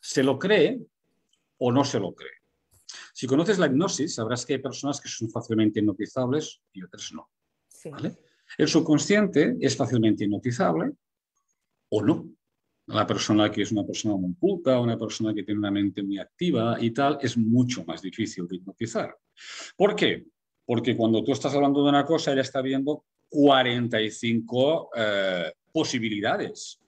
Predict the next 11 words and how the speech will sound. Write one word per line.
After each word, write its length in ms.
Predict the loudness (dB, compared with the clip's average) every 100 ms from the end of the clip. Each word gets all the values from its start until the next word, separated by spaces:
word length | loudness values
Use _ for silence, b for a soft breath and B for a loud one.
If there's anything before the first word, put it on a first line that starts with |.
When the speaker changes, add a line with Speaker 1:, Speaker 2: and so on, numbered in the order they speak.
| _ -16
Speaker 1:
de 200 | -12 -12
esa 180 | -14
cosa. 320 | -18 -20 -20 -20 _ b _
Y 180 | 0 0
eso 420 | 0 -4 -8 -10
no 220 | -2 0
deja 440 | 2 2 0 -2 0
que 200 | -2 -2
penetre 840 | -2 0 0 0 -2 -6 -8 -12 _ _ _
ese 240 | -12 -8 -6
decreto. 420 | -8 -10 -18